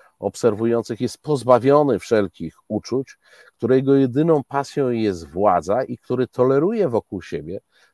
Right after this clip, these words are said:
tylko takich, którzy tej władzy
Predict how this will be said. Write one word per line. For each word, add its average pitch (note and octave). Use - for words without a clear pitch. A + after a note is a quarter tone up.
tylko C#3
takich, -
którzy G#2
tej B2+
władzy A#2